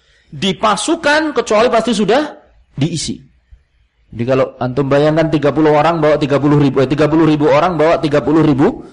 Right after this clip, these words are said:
kantong. Bahkan mungkin satu orang bisa membawa lebih dari satu kantong.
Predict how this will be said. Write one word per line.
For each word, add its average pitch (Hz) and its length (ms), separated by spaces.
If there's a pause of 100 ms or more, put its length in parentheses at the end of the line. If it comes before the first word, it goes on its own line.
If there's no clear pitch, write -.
(300)
kantong. 120 480 (320)
Bahkan 123 400
mungkin 170 560 (560)
satu 147 240
orang 170 320
bisa 160 240
membawa 160 640 (400)
lebih 185 320
dari 147 240
satu 185 240
kantong. 175 560